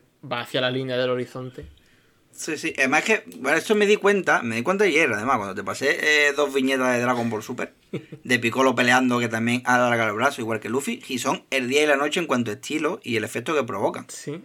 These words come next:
Speaker 2: Y es que además quiero entender por qué, incluso, porque no solo por el tema del gran angular, diría que también por las líneas estas de efecto que le pones, o como que la de, que centran la atención en un punto,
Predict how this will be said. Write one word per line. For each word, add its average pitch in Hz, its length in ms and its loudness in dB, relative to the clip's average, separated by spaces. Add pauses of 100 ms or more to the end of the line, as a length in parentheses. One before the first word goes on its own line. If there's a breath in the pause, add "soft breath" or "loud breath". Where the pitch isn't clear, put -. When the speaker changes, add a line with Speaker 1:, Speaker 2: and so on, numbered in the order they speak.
(240 loud breath)
Speaker 2:
Y 123 60 -4
es 117 40 -2
que - 80 -2
además 180 200 6
quiero 175 160 0
entender 170 460 2
por 139 200 2
qué, 151 160 4
incluso, 139 320 0
porque 107 280 -4 (520 soft breath)
no 147 160 -4
solo 214 180 4
por 180 160 6
el 147 80 0
tema 160 180 4
del 147 100 6
gran 135 200 2
angular, 117 520 0 (500)
diría 131 180 2
que 175 80 4
también 170 300 4
por 170 180 4
las 113 160 0
líneas 160 320 2
estas 160 160 -4
de 147 80 4
efecto 139 340 -2
que 135 80 2
le 131 60 4
pones, 170 320 2
o 127 100 -4
como 101 200 -10
que - 340 -18
la 101 120 -10
de, 98 260 -8
que - 100 -10
centran 123 480 0
la 120 80 2
atención 117 460 -2
en 113 80 -4
un 113 100 -6
punto, 175 380 -4